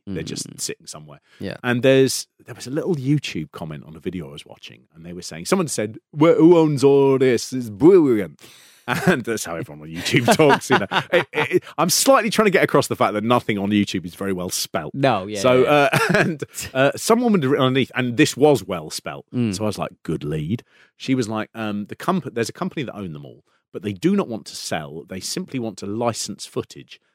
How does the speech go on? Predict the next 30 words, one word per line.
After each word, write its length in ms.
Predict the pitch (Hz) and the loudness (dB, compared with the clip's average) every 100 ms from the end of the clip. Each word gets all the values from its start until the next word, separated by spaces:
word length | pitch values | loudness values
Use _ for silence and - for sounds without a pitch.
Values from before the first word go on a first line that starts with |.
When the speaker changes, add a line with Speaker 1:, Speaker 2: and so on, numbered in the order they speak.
| _ | _
Speaker 1:
They 80 | 127 | -4
said 180 | 156 175 | -2 0
they 120 | 180 | 2
Speaker 2:
Ah. 40 | 170 | 4
Speaker 1:
were 260 | 175 196 | 4 4
approached 400 | 185 - 143 - | 2 0 -4 -4
by 100 | - 110 | -8 -6
W 280 | 104 104 | -4 -4
W 320 | 98 87 87 80 | -6 -6 -8 -8
E, 80 | |
but 140 | 80 73 | -10 -12
they've 120 | 101 | -6
rejected 420 | 123 165 - - | -2 -2 -4 -10
it 100 | 80 | -16
because 180 | _ 110 | _ -6
they 140 | 113 | -2
only 200 | 117 120 | 0 -2
want 180 | 107 104 | -4 -8
to 60 | 90 | -10
do 200 | 92 95 - _ | -8 -8 -10 _
limited 500 | 104 113 120 - 95 | -4 -2 -2 -4 -8
time, 520 | - 107 98 95 90 87 _ _ | -8 -8 -6 -4 -6 -10 _ _
um, 140 | - 98 | -8 0
Speaker 2:
Oh, 200 | 113 104 - | 2 2 0
deals, 100 | 107 | 0
Speaker 1:
licenses. 280 | 95 90 - | 2 0 -4
Speaker 2:
right, 160 | 101 - | -4 -2
yeah, 60 | |
Speaker 1:
Yeah. 60 | 90 | 0
Speaker 2:
yeah. 180 | 147 | 0